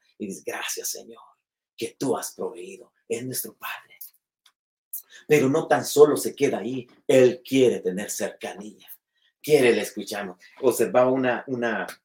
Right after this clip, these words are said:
una gráfica. Lamentablemente, pues, no tuvimos tiempo, la cuestión de la nieve,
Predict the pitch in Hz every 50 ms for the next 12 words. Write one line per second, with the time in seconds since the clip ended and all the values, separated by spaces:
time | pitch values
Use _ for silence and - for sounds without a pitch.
0 | _ _ _ _ _ _ _ - - 156 143 135 127 110 98 117 - 127 110 -
1 | - 120 110 - - 120 127 127 123 - 120 104 101 98 95 - - 113 107 113
2 | 110 117 120 120 120 - - - 113 107 101 110 107 - 117 110 104 - - -
3 | 135 135 131 123 107 - _ 113 107 98 98 92 90 - - _ _ _ _ _
4 | - _ _ - 92 - - 95 - - 113 110 101 98 92 90 85 90 104 113
5 | 120 120 120 113 120 120 120 -